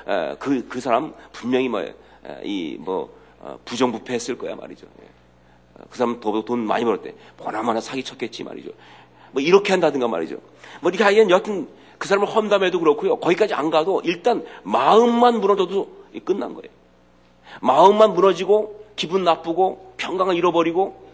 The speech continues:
예, 뭔가가 좀 내가 이러고 있으면 안 되지 싶어가지고 말이죠. 그래갖고 뭐, 뭔가 좀, 예, 흥분하기 시작하면 벌써 이미 넘어간 거예요. 그치? 이게 땅의 사람이에요. 아,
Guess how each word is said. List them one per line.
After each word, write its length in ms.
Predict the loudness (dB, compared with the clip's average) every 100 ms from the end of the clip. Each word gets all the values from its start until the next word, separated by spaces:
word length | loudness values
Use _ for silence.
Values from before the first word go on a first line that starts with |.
| -18 -12
예, 200 | -12 -2
뭔가가 420 | 0 2 2 0
좀 200 | 0 -6 -6 -2
내가 180 | 2
이러고 220 | 2 0 -2
있으면 220 | 0 0
안 80 | 0
되지 200 | -2 -4
싶어가지고 460 | -10 -4 -2 0
말이죠. 340 | 0 0 0 -2 -4
그래갖고 320 | 0 2 2
뭐, 140 | 2 2
뭔가 320 | 2 0 0
좀, 200 | -2 -6 -10 -10
예, 60 | -8
흥분하기 460 | -4 -2 0 0
시작하면 360 | 0 -4 -4 -6 -12
벌써 180 | -8 -4
이미 340 | -2 -2 -4 -10 -4
넘어간 460 | 0 2 0 -2
거예요. 220 | -6 -10
그치? 240 | -10 -16 -18 -20 -20 _ _ _ _ _ _ _ _ -8
이게 200 | -6 -4
땅의 240 | -4 -4
사람이에요. 380 | -4 -8 -16 -20 _ _ _ _ _ _ _ _ _ _ _ _ _ _ _ _ -20 -20 -20 -20 _
아, 300 | -16 -12 -12